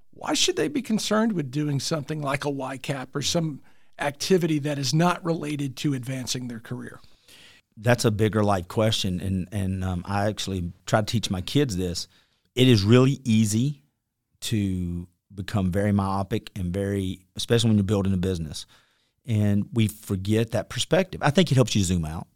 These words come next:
Speaker 2: I think it helps you do what we've talked about in this podcast. Helping other people helps you see problems are bigger than yours.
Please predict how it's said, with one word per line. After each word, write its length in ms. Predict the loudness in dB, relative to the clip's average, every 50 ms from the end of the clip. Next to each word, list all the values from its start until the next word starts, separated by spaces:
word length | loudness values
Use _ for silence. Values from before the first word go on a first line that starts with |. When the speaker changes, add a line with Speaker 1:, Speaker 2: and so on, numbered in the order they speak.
| _ _ _
Speaker 2:
I 80 | -2
think 220 | 2 2 2 2 2
it 60 | 2
helps 260 | 4 2 2 2 0
you 80 | -2 2
do 220 | 4 4 4 4
what 160 | 4 2 0
we've 140 | 0 -2 -2
talked 240 | -2 -2 -4 -4 -4
about 180 | -6 -6 -6 -6
in 40 |
this 80 | -8 -8
podcast. 520 | -8 -8 -8 -8 -8 -8 -8 -8 -8 -8 -10 _ -20 _ _
Helping 320 | _ 4 4 6 4 2 4
other 220 | 4 4 4 4
people 340 | 2 0 0 -2 0 0 0
helps 300 | 2 2 0 0 -2 -2
you 60 | -2
see 200 | -2 0 -2 -2
problems 400 | 0 0 2 4 4 4 4 2
are 60 | 0 0
bigger 280 | 0 0 2 2 2
than 140 | 2 2 0
yours. 400 | 0 -2 -2 -4 -4 -4 -6 -8